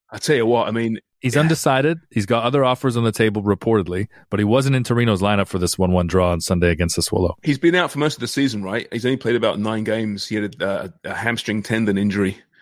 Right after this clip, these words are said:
Speaker 1: back in November, I think it was, and, and another injury back in, I think, September. So he's, he's missed a lot of football this year, but he's twenty-eight, right?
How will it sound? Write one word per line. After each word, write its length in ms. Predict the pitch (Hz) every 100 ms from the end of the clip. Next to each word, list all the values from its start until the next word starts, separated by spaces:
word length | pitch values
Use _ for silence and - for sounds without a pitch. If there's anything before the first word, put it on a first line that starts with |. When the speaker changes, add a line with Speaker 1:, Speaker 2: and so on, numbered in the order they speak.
| _ -
Speaker 1:
back 180 | 104 107
in 60 |
November, 460 | 101 98 110 117 117
I 40 |
think 200 | 113 117
it 80 | 104
was, 260 | 117 120 113
and, 160 | 101
and 160 | 98 98
another 260 | 104 117
injury 340 | 117 113 107 104 - -
back 200 | 95 104
in, 280 | 98 92 -
I 100 | 90
think, 160 | 107 90
September. 540 | - - 107 95 85 _ - - -
So 140 | - 107
he's, 80 | 92
he's 220 | 120 123
missed 180 | 147 135
a 40 |
lot 100 | 123
of 100 | -
football 220 | - 110
this 180 | 95 -
year, 200 | 78 101 - - _
but 80 | 131
he's 100 | 127
twenty-eight, 640 | - 220 196 151 120 - _ _ _ _ _ _ -
right? 260 | 117 160